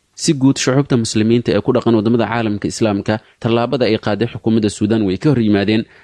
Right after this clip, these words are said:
waxaana sidoo kale saraakiil u hadlay xarakada Xamaas ee ka dagaalanta jiida Gaza ay shaaca ka qaadeen inay ka xun yihiin tallaabada ay qaaday xukuumadda Suudaan,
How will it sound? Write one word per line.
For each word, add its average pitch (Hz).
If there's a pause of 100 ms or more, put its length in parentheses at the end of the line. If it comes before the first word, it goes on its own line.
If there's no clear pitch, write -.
waxaana 117
sidoo 120
kale 117
saraakiil 107
u 123
hadlay 110 (260)
xarakada 113
Xamaas 110
ee 98
ka -
dagaalanta 101
jiida 110
Gaza 101 (280)
ay 110
shaaca 120
ka -
qaadeen 107 (220)
inay 113
ka 160
xun 131
yihiin 110
tallaabada 107
ay 92
qaaday 98
xukuumadda 101
Suudaan, 98